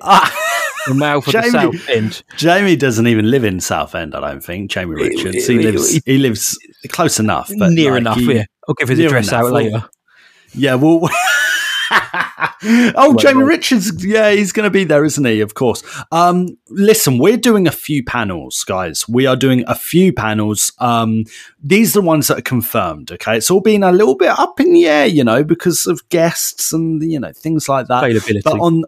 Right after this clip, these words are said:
Speaker 1: on, on the Saturday, this is the, like, guys, put this in the calendar. On the Saturday, London Film and Comic Con at Olympia, we are gonna be sitting down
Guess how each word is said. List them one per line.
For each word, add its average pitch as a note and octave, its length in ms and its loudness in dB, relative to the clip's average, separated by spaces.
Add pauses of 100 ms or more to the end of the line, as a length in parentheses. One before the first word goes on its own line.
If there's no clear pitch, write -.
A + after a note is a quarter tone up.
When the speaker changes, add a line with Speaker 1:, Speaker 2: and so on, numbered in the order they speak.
(100)
Speaker 1:
on, F3+ 200 0 (100)
on F3+ 280 2
the E3 100 2
Saturday, - 1300 -2 (140)
this D3+ 220 -2
is D3 240 0
the, E3 200 -2
like, C#3 460 -2
guys, C#3+ 420 0 (240)
put E3 160 -2
this E3 180 0
in D#3 60 2
the C3+ 60 0
calendar. F#2+ 440 -4 (320)
On D3 120 0
the D3 80 2
Saturday, C#3 720 -2 (100)
London D3+ 400 2
Film C#3+ 220 -2
and B2+ 100 -2
Comic A#2+ 240 -4
Con A2+ 180 -2
at A#2 100 0
Olympia, B2+ 500 2
we C3 180 2
are C#3 40 2
gonna B2+ 180 -2
be A#2+ 120 0
sitting B2+ 420 -2
down G#2+ 340 0